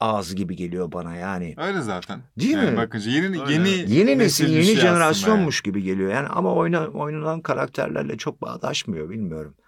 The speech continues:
Speaker 1: Başka bir şey. Evet, ne çok konuştum. Hadi.
Speaker 2: Güzel, vallahi
Speaker 3: Maşallah
Speaker 2: bence
Speaker 3: abi, çok iyi.
Speaker 2: mükemmel bölüm oluyor. Bizim hiç konuşmadığımız
Speaker 3: Evet.
Speaker 2: ve senin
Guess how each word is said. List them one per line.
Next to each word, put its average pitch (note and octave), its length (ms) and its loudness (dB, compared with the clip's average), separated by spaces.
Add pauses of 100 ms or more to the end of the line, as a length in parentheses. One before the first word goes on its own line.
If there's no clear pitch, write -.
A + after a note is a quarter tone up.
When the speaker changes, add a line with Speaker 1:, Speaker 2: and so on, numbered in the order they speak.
(680)
Speaker 1:
Başka - 340 -8
bir A#2 40 -6
şey. D2 220 -6 (400)
Evet, - 340 0 (140)
ne - 140 -6
çok - 200 -10
konuştum. - 360 -10
Hadi. A2+ 260 0
Speaker 2:
Güzel, G#2 340 -4
vallahi A2 280 -2
Speaker 3:
Maşallah G#2+ 160 0
Speaker 2:
bence D#3+ 300 0
Speaker 3:
abi, F3+ 100 -18 (140)
çok A2 240 -10
iyi. A#2+ 80 -2
Speaker 2:
mükemmel D3 500 0
bölüm B2+ 220 0
oluyor. A#2+ 340 -2
Bizim C3 320 -4
hiç - 280 -4
konuşmadığımız D3+ 840 0
Speaker 3:
Evet. D3+ 420 -8
Speaker 2:
ve D3+ 180 4
senin D#3 520 -2